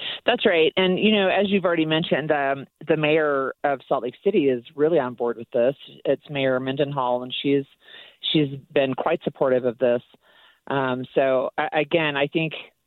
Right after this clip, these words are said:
with the, the whole idea of it's not just a hockey arena, it's going to be this whole area and an opportunity to, quote unquote, revitalize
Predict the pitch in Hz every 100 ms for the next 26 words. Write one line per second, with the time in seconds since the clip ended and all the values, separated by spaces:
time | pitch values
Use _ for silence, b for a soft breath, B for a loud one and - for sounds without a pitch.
0 | _ - - 117 139 143 147 135 - 143
1 | 139 135 135 113 _ _ - - _ 160
2 | 147 - 196 190 190 - 156 147 160 156
3 | 147 - 139 131 - 156 156 175 170 175
4 | 165 160 _ _ b b b 160 - 165
5 | - 156 147 147 139 _ _ _ _ _
6 | - 160 156 156 143 135 135 - b b
7 | 151 - 156 156 156 143 143 139 131 131
8 | - 175 175 156 147 143 139 135 127 139
9 | 131 131 135 131 147 139 135 131 - -
10 | 135 127 123 - 143 135 - 135 127 147
11 | 151 139 131 127 120 120